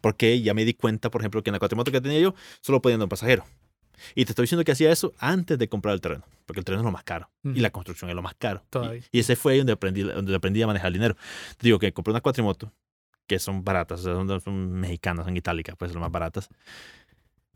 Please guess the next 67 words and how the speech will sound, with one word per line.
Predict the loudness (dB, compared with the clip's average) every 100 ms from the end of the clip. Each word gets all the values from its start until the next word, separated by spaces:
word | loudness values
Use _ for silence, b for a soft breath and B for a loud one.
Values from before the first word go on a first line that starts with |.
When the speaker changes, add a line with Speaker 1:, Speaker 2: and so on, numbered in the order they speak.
| _ _ _ _
Speaker 1:
Compro | 0 4 6
dos | 6
cuatrimotos | 4 4 2 2
más | 2 2
y | 0
entonces | 0 0
ya |
tengo | 2 2 2
el | 2 2
doble, | 2 2 0
triple | -2 0 2
de | 2
capacidad | 2 -4 0 0
de | 0
gente | -2 -6
por | -4 -2
llevar. | 0
Ya | 0
no | 0
puedo, | 2 2
ya | 2 2
no |
solo | 4 4
llevan | 4 2
Speaker 2:
Y |
ya | 4
Speaker 1:
uno. | 4
Speaker 2:
estás | 2 0 -2
cu-, | -4 -6
estás, | -8 -4 -2 2
Speaker 1:
Ya |
llevo | 4 4
Speaker 2:
ya | 6
Speaker 1:
cuatro, | 6 6
Speaker 2:
tenés | 2
Speaker 1:
cinco. | 2
Speaker 2:
empleados, | 2 4 4 2
ya, | 0
ya | -2
tenés, | -4 -6 0
Speaker 1:
Ya, | 4
Speaker 2:
ya | 4
Speaker 1:
ya |
tengo, | 4 2
Speaker 2:
ten-, |
Speaker 1:
ya | -6 0
llevo | 6 8
Speaker 2:
ya |
Speaker 1:
cuatro | 8 6
o |
Speaker 2:
tenés. |
Speaker 1:
cinco. | 4 2 -2 _ -10
Speaker 2:
Sí. | -10
Speaker 1:
Entonces, | 0 4 4 4
¿qué |
es | 4
lo |
que | 4
pasa? | 4 0 -2 -14 2
Co-, | 4
yo | 6 4
cobraba, | 2 4 2 0
hacía | -2 -2
tours | 0 0
desde | 0 0
el | 2
pueblo | 2 2